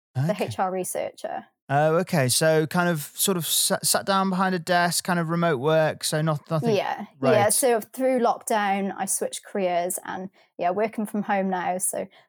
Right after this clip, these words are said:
Speaker 1: punching numbers into Excels and <laughs> sorting formulas. But yeah, sat,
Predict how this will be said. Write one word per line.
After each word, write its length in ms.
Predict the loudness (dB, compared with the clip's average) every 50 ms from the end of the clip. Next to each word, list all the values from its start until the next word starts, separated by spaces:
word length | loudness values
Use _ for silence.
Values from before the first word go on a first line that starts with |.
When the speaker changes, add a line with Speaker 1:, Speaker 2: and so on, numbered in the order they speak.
| _ -2
Speaker 1:
punching 380 | -2 -2 0 0 0 0 2
numbers 380 | 2 2 2 2 2 2 2 0
into 520 | 0 -2 -2 -2 0 0 2 2 0 0 0
Excels 680 | -2 -2 -2 -2 0 2 2 2 2 2 2 0 0 -2
and 240 | -2 -2 0 0 0 -2 -2 -4 -6 -8
<laughs> 180 | -8 -8 -14
sorting 480 | -16 -14 -10 -4 0 2 2 2 2 2
formulas. 560 | 2 2 4 4 4 4 2 2 2 2 0 0
But 140 | -2 0 2
yeah, 160 | 2 2 2
sat, 280 | 2 2 2 0 0